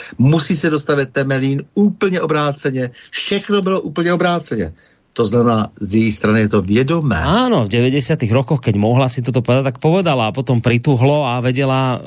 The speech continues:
Speaker 2: že čo už teda môže a čo nemôže, že to sú presne tieto typy. No ale dlhšie je Petr ticho, tak neviem, ak by chcel k tomuto aj on niečo dodať.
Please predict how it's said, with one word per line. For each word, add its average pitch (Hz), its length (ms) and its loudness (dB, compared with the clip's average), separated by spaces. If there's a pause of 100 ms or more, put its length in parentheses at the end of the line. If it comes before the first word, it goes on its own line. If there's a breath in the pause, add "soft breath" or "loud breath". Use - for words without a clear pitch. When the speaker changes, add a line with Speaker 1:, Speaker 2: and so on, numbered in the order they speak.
(200)
Speaker 2:
že 120 220 2 (580)
čo 135 160 2
už 135 240 2
teda 123 240 0
môže 131 240 0
a 135 140 0
čo 151 180 0
nemôže, 160 400 2
že 123 80 -2
to 123 160 0
sú 135 160 2
presne 127 320 0
tieto 131 240 -2
typy. 147 240 0
No 165 160 2
ale 165 240 -2
dlhšie 180 480 0
je 143 120 2 (200)
Petr 143 320 0
ticho, 143 320 0
tak 123 240 -2
neviem, 127 320 2
ak 117 160 0
by 120 160 0
chcel 120 240 0
k - 80 -8
tomuto 123 320 2
aj 107 160 2
on 107 140 2
niečo 117 260 0
dodať. 90 560 2